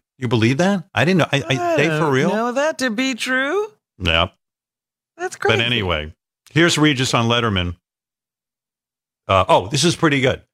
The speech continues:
Speaker 1: So the rumor was out there that Regis and Kelly Ripa didn't get along, and this is, um,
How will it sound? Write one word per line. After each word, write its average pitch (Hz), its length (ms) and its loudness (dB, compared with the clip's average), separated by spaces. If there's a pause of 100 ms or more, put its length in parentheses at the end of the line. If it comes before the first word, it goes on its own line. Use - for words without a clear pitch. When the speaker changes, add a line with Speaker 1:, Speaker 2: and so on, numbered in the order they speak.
(140)
Speaker 1:
So 156 120 2
the 135 120 4
rumor 175 320 4
was 143 160 0
out 127 200 0
there 120 180 0
that 104 200 0
Regis 123 340 -2
and 113 80 -4
Kelly 107 300 0
Ripa 107 280 0
didn't 90 240 0
get 87 140 0
along, 82 380 -2
and 82 180 -4 (1200)
this 101 240 -2
is, 101 200 2
um, 87 480 0